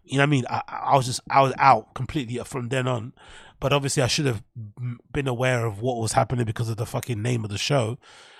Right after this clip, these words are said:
But the, the, the latter seasons, season two, three, four, and five, yo, some of the plot points were absolutely insane. And essentially, what happens in, in Prison Break throughout the entirety of the seasons,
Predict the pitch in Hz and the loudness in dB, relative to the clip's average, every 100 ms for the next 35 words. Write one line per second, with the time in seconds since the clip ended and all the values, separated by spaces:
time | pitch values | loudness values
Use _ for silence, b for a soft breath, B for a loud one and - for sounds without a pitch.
0 | B 131 139 143 143 - 165 139 - - | B -4 -2 0 0 -2 -4 -4 -4 -2
1 | 131 160 180 180 - 196 151 123 92 - | 0 2 0 -2 -2 -2 -2 -6 -8 -8
2 | 151 131 - - 180 160 - 180 160 - | -6 -8 -6 -2 0 -2 -4 -4 -6 -4
3 | 170 160 131 170 160 127 92 - _ _ | -2 -2 -2 2 2 2 -4 -14 _ _
4 | _ - 120 147 135 110 95 _ _ _ | _ -12 -2 2 2 0 -6 _ _ _
5 | _ _ _ - 180 180 165 - 190 156 | _ _ _ -2 0 0 -2 0 0 0
6 | - 160 165 - 135 127 - - 151 - | -2 -2 -2 -6 -4 -4 -2 -2 0 0
7 | 151 139 117 110 107 139 127 98 B B | 0 -2 -4 -8 -6 -4 -4 -6 B B
8 | B 139 147 - 190 - 147 147 165 165 | B -4 -2 0 0 0 0 0 0 -2
9 | 139 131 123 117 - - 143 123 - 143 | -2 -2 -2 -4 -6 -6 -10 -6 -4 -4
10 | 120 131 113 139 117 117 135 127 123 131 | -4 -6 -4 -4 -4 -4 -2 -2 -2 -6
11 | 113 113 151 113 110 | -8 -8 -8 -8 -10